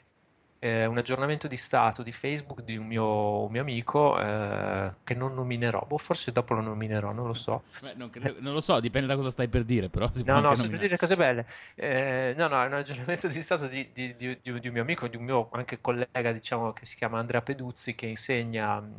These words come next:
Speaker 1: insegna, non insegna, parla di videogiochi nelle scuole superiori, spero di non aver detto una cosa troppo sbagliata. Ehm, e ha avuto un feedback di, da, da questi studenti di cui, con cui parlava di, di, di, dei videogiochi contemporanei, sentendosi dire che i walking simulator,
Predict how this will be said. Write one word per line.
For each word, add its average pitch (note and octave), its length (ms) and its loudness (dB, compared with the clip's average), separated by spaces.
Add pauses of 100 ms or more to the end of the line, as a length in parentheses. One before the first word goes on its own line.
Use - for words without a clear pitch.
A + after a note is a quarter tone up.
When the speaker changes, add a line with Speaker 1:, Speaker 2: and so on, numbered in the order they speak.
(300)
Speaker 1:
insegna, A2 580 0
non E3 160 0
insegna, A2+ 420 0
parla D3 380 6
di B2 100 -6
videogiochi C3 400 -8
nelle A2+ 160 -6
scuole A2+ 300 -4
superiori, G#2+ 640 -4
spero A2+ 300 -6
di G#2+ 80 -4
non A2 100 -2
aver A2 160 -4
detto A2 220 -4
una G#2+ 80 -4
cosa A2 160 -2
troppo - 240 -4
sbagliata. A2 720 2 (600)
Ehm, A2 880 -4 (800)
e D3+ 100 2
ha D3 40 6
avuto D3+ 300 0
un C3+ 80 -4
feedback C3 720 -2
di, A#2+ 240 -8
da, B2 120 0
da B2+ 160 -2
questi C3+ 280 -6
studenti C3 460 -10
di A2+ 60 -10
cui, A2 680 0
con A2+ 120 -2
cui C3+ 140 0
parlava A2+ 440 6
di, G2+ 300 -4
di, G2+ 140 -10
di, G2+ 140 -12
dei G#2 100 -8
videogiochi G#2+ 400 -8
contemporanei, B2 840 -4
sentendosi A#2+ 600 -10
dire C3 220 -2
che - 120 -6
i A2 80 -2
walking B2 400 0
simulator, A#2 880 0